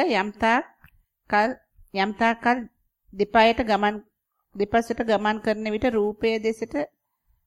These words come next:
දෙස බලා සිටීමට හැක. තවද ක්‍රියාවද විදර්ශනා කරන්නද?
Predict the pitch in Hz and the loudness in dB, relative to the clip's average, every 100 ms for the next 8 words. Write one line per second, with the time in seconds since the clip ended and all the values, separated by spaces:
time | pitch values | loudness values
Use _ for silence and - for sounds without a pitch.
0 | _ _ 208 - 233 202 220 226 226 220 | _ _ -4 -2 2 4 6 4 0 -4
1 | 226 233 254 190 - - _ _ _ _ | -2 0 2 2 2 -4 _ _ _ _
2 | 196 196 226 262 233 214 214 220 254 226 | 2 4 2 0 2 4 4 2 0 2
3 | 202 214 220 214 254 - 202 165 131 101 | 2 2 0 -2 -2 2 2 2 -2 -8